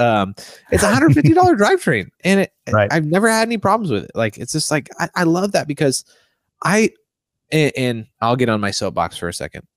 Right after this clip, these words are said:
Speaker 1: I wish more
Speaker 2: Mm.
Speaker 1: people were just content with what they had. Just be content. Your, your aluminum wheels and aluminum frame are great.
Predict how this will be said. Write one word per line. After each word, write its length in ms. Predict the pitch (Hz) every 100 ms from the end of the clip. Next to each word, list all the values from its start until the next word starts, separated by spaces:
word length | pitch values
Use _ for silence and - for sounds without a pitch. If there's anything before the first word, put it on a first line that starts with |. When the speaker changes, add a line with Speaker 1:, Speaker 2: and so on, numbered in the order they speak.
| -
Speaker 1:
I 100 | 202
wish 200 | 247 -
more 180 | 147 104
Speaker 2:
Mm. 60 |
Speaker 1:
people 260 | 98 143 120
were 100 | 104
just 200 | 113 -
content 380 | 120 107 123 -
with 160 | 98 101
what 100 | 85
they 120 | 78
had. 280 | 80 73 78 _ _ _ _
Just 260 | 233 - -
be 140 | 233
content. 400 | 233 185 110 98 - _ _ -
Your, 260 | 170 185 170
your 180 | 196 233
aluminum 400 | 196 202 202 170
wheels 280 | 175 175
and 100 | 156
aluminum 380 | 135 139 151 147
frame 360 | - 139 139 143 _ _ _ _ _ _ _ -
are 220 | 139 127
great. 340 | 107 110 87